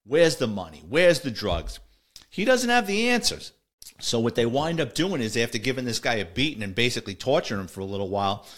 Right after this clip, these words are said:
they shoot him in the head. He falls down. They wrap him up in a carpet. They take him out of door number two.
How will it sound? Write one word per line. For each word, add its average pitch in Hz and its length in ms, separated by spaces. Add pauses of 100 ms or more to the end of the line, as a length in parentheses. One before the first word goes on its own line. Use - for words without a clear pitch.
(120)
they 120 100
shoot 139 260
him 170 80
in 175 80
the 165 80
head. 104 320 (1300)
He 131 140
falls 139 360
down. 107 400 (300)
They 107 100
wrap 120 300
him 139 120
up 143 200
in 123 40
a 104 60
carpet. 220 580 (840)
They 107 100
take 156 320
him 185 100
out 175 140
of 147 100
door 156 220
number 143 240
two. 87 440